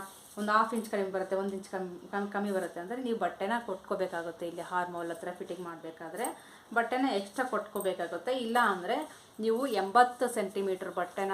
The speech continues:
ತೊಗೊಂಡ್ಬಿಟ್ಟು ಕಟಿಂಗನ್ನು ಮಾಡಿ ಇದೇ ರೀತಿ ಸ್ಲೀವ್ಸನ್ನು ಖಂಡಿತವಾಗ್ಲೂ ನೀಟಾಗಿ ನಮಗೆ ಯಾವುದೇ ರೀತಿ, ಆ, ಶಾರ್ಟೇಜ್ ಅನ್ನೋದು ಬರೋದಿಲ್ಲ.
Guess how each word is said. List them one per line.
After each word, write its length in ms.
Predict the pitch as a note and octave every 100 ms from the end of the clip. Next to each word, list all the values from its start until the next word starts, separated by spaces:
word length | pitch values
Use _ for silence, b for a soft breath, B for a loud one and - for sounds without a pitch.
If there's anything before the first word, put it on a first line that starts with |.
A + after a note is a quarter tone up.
| F#3+
ತೊಗೊಂಡ್ಬಿಟ್ಟು 540 | F#3 E3+ F3+ F3 E3
ಕಟಿಂಗನ್ನು 600 | F3+ F3+ - F#3+ F#3+ F#3
ಮಾಡಿ 260 | F3+ E3+ E3+
ಇದೇ 320 | F#3 F3+ F#3
ರೀತಿ 320 | F#3 E3+ F#3
ಸ್ಲೀವ್ಸನ್ನು 680 | F#3 - F3+ - F#3+ A#3 F4+ B B B -
ಖಂಡಿತವಾಗ್ಲೂ 880 | F#3+ F#3+ G3 - F3 F3+ A#3 D4+ - -
ನೀಟಾಗಿ 800 | A3+ C#4 B3+ A3+ A#3 A#3 D#4 F#4 - -
ನಮಗೆ 360 | G3+ G3 B3 C#4
ಯಾವುದೇ 260 | F#3 F#3
ರೀತಿ, 400 | F3+ E3 - D4 - B B B
ಆ, 160 | G3+ G3
ಶಾರ್ಟೇಜ್ 420 | F#3+ G3+ G3 G3+
ಅನ್ನೋದು 200 | F#3+ G#3
ಬರೋದಿಲ್ಲ. 420 | A3 F3+ E3 D3+